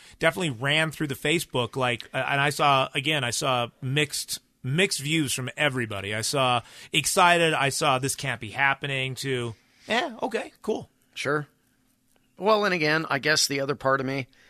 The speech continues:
Speaker 2: you know, we're not gonna bring that band up again. If you never got to see Pantera,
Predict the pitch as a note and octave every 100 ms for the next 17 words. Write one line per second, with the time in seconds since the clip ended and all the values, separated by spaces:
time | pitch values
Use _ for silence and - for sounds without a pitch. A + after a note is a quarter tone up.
0 | _ _ - - - - - - _ _
1 | _ _ D3+ C#3 A#2+ A#2+ A#2+ B2+ B2 A2+
2 | G#2+ A2 A2 A2 G2 A2 A2 A2 A2 A2+
3 | B2 B2+ - G3 G#3 A#3 G#3+ F3 F3 -
4 | C#3 - D3+ D3+ D3+ C3+ A#2 D3 C#3+ C#3
5 | C#3 C3 C#3 C3+